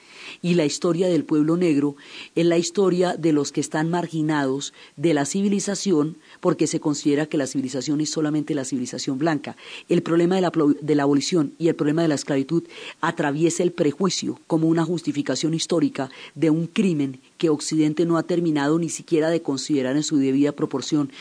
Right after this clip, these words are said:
hecho tanto contra los pueblos africanos como contra los pueblos indígenas, porque el otro prejuicio extendido en América es el prejuicio contra, contra los pueblos indígenas, a los que se le, se les ve como taimados, como acechantes,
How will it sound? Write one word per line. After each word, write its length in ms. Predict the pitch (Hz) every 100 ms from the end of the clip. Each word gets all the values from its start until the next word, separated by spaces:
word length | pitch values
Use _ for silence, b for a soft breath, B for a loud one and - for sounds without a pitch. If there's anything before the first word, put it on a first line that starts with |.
| B B
hecho 240 | 151 -
tanto 380 | 156 160 151 165
contra 320 | 165 143 139
los 120 | 131 123
pueblos 300 | 151 151 160
africanos 540 | 151 139 147 135 -
como 320 | - 156 165
contra 300 | 175 175 165
los 140 | 131 -
pueblos 360 | 143 151 147
indígenas, 580 | 147 185 170 120 117 - B B
porque 300 | - 160 -
el 60 | 151
otro 200 | 151 180
prejuicio 420 | 160 147 156 151
extendido 440 | 170 - 143 139 160
en 80 |
América 340 | 156 143 147 160
es 140 | 147
el 80 | 165
prejuicio 480 | 160 135 147 - 151
contra, 420 | 156 - 135 127 B B B
contra 300 | - 170 165
los 160 | 143 139
pueblos 320 | 175 170 170
indígenas, 580 | 175 160 160 151 147 - B B B
a 120 | 160
los 200 | 170 156
que 140 | - 156
se 160 | 175
le, 340 | 156 147 156 -
se 160 | 175
les 260 | 160 147 - -
ve 240 | 170 165
como 240 | 185 185
taimados, 760 | 160 147 143 180 165 143 143 - B B -
como 260 | 180 165
acechantes, 840 | 151 - 165 196 170 147 147 139